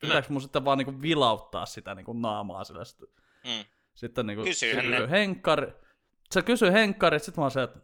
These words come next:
Speaker 1: mit-, mä en tiedä, mitä tässä tehdään, että vilautanko mä sulle, sit se on
Speaker 2: Mm.
Speaker 1: siellä, "Vilauta vaan", sit mä oon se,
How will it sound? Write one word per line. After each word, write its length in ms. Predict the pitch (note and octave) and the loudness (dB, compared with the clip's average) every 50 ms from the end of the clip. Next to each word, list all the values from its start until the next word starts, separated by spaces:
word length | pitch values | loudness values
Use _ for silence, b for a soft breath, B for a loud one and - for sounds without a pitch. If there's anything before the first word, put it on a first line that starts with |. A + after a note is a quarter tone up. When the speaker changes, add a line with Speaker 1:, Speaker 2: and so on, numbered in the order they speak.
| _ | _
Speaker 1:
mit-, 280 | B2 D3 F3+ F3+ - - - | -6 -6 -6 -6 -8 -14 -14
mä 200 | - E3 F3+ F3 | -10 -8 -6 -6
en 80 | D3 | -4
tiedä, 220 | - G#3 G3+ F3 E3 | -2 -2 0 0 0
mitä 180 | E3 D#3+ E3+ | 0 0 0
tässä 260 | D#3 - D3 - - D3 | -2 -2 -6 -8 -6 0
tehdään, 320 | - F3+ D#3+ C#3 B2 A2+ | 2 2 2 2 0 -4
että 120 | G#2+ - - | -6 -4 0
vilautanko 580 | D#3+ G#3+ B3+ C4+ A#3+ A3 G#3+ - F#3 F3+ F3+ F3+ | 2 2 4 4 4 2 2 2 0 0 0 -2
mä 100 | F3+ F3 | -2 -2
sulle, 420 | F3 - F3+ E3+ E3 D#3+ D#3+ D#3 | 0 0 0 0 0 0 -2 -4
sit 140 | - - D3 | -4 -6 -6
se 80 | - A#2 | -6 -4
on 60 | A2+ | -4
Speaker 2:
Mm. 20 | |
Speaker 1:
siellä, 240 | A#2 G#2+ F#2+ G#2 - - | -4 -4 -4 -6 -6 -4
"Vilauta 540 | A2+ A2 C3+ D#3+ E3 D#3+ D#3+ C3 A2+ A2 G#2+ | 2 4 6 6 6 6 6 4 4 2 0
vaan", 280 | G#2 G#2+ G#2+ A2 A#2+ | -2 0 0 0 0
sit 140 | C#3 D3+ D3 | -2 -2 -2
mä 100 | E3+ G3 - | 0 -2 -2
oon 100 | - - | -2 -6
se, 60 | - | -14